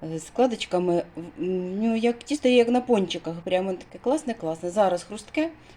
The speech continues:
під кришечкою як постоїть, то м'якесеньке таке. Так виглядає на розрізі, друзі. Я з вами буду прощатися. І на жав-, на завершення скажу: готуйте своїми руками,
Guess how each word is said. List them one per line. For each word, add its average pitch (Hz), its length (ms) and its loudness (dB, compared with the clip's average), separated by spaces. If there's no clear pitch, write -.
під - 120 -20
кришечкою - 480 -6
як 180 120 -4
постоїть, 170 460 0
то 170 60 -2
м'якесеньке 247 680 -2
таке. 208 340 -10
Так 240 180 -4
виглядає 170 480 -6
на 240 140 0
розрізі, 269 420 -4
друзі. 214 420 -8
Я 320 180 0
з 208 60 -6
вами 180 240 -4
буду 170 200 -10
прощатися. 277 720 -6
І 311 80 0
на 247 120 2
жав-, 190 280 -8
на 202 180 2
завершення 196 580 0
скажу: 165 360 -8
готуйте 185 500 -6
своїми 160 420 -10
руками, 202 560 -8